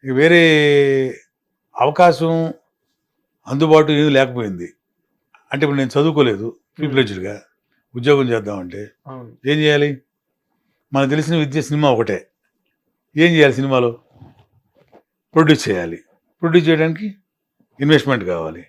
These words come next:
Speaker 1: ఇన్వెస్ట్‌మెంట్ చేయడానికి డబ్బు లేదు.
Speaker 2: అవును.
Speaker 1: అనుభవం ఉంది కానీ డబ్బు లేదు.
Speaker 2: డబ్బు లేదు.
Speaker 1: ఉమ్. ఆ టైంలో నాన్నగారు, నాన్నగారి ద్వారా వచ్చిన ఒక మంచి గుణమే అనుకుంటున్నా అది.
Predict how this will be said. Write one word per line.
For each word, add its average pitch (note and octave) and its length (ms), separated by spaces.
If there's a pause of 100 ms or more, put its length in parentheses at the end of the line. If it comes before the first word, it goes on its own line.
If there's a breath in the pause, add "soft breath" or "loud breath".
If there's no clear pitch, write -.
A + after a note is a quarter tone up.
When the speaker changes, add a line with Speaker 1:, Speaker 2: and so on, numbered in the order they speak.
(120)
Speaker 1:
ఇన్వెస్ట్‌మెంట్ D#3+ 400
చేయడానికి D3+ 540
డబ్బు A2 220
లేదు. D#2+ 320 (1700)
Speaker 2:
అవును. C3+ 300 (540)
Speaker 1:
అనుభవం F3+ 340
ఉంది F#2+ 280 (680)
కానీ E3 140
డబ్బు C3+ 180
లేదు. F2+ 360
Speaker 2:
డబ్బు C#3 220
లేదు. A#2 300
Speaker 1:
ఉమ్. G2 280 (480)
ఆ D3 80
టైంలో D#3 760 (440)
నాన్నగారు, A2+ 1500 (420)
నాన్నగారి C#3+ 580
ద్వారా C3+ 260
వచ్చిన C3 280
ఒక A2+ 300 (680)
మంచి B2 180
గుణమే D3 240
అనుకుంటున్నా B2+ 380
అది. G2 240